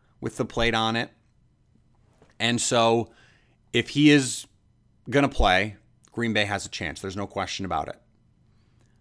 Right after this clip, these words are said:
But there are other factors. He could have other issues. There could be, you know, he could get a concussion. I mean, there's, there's, this is true for any team that relies heavily on their quarterback, in at least most teams that rely, rely heavily on their quarterback. Obviously, the, the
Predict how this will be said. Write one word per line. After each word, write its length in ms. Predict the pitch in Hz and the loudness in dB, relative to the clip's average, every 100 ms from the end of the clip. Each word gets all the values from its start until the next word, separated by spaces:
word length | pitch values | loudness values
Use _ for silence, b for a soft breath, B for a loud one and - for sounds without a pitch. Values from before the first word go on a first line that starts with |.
| _ | _
But 140 | 120 110 | -4 0
there 160 | 117 117 | 4 4
are 100 | 120 | 4
other 240 | 131 156 | 4 2
factors. 580 | 151 131 131 143 135 120 | 2 2 2 -2 -2 -4
He 160 | - 117 | -8 -8
could 460 | 139 127 127 127 b b b b _ | -2 -2 -2 -4 b b b b _
have 160 | 107 | 0
other 280 | 117 139 143 | 2 2 2
issues. 560 | - 139 - 127 127 113 | 0 -2 0 -2 -2 -2
There 120 | 104 | -2
could 220 | 117 95 | -2 -4
be, 320 | 101 95 95 | -2 -2 -2
you 100 | - | -4
know, 60 | 95 | -6
he 120 | 101 | -6
could 160 | 98 90 | -8 -6
get 120 | 95 | -6
a 60 | 85 | -6
concussion. 760 | 98 92 123 - 117 110 107 | -8 -6 -4 -4 -6 -6 -6
I 40 | |
mean, 120 | 117 131 | -2 0
there's, 180 | 135 | -2
there's, 480 | 160 139 143 123 - b b b b b b _ _ - - | -2 -2 -2 -2 -6 b b b b b b _ _ -20 -6
this 260 | - 170 185 | 0 2 2
is 120 | 160 | 0
true 160 | - | 2
for 180 | 156 147 - | 2 0 0
any 260 | 165 196 | 2 2
team 340 | 170 156 151 135 | 0 2 4 2
that 140 | 123 | 0
relies 400 | 120 120 117 110 | -2 0 0 0
heavily 320 | 120 120 131 | -4 -2 -2
on 120 | 120 | -2
their 120 | 113 107 | -2 -4
quarterback, 600 | - 107 95 82 82 - | -4 -4 -2 -4 -6 -10
in 220 | - 98 - | -8 -8 -6
at 200 | 104 117 | -6 -4
least 320 | 120 - - | -4 -6 -8
most 640 | 110 117 139 135 - - | -2 4 4 2 -4 -8
teams 340 | 104 90 82 | -6 -6 -6
that 120 | 90 - | -8 -8
rely, 400 | 95 98 98 - | -8 -4 -4 -4
rely 300 | 107 107 98 | -4 -2 0
heavily 280 | 92 98 98 | -2 -4 -6
on 100 | 92 | -6
their 100 | 92 | -8
quarterback. 460 | - 95 85 85 82 | -8 -8 -6 -8 -6
Obviously, 460 | 92 98 - 107 | -6 -6 -6 -8
the, 80 | 98 | -8
the 260 | 92 101 | -10 -12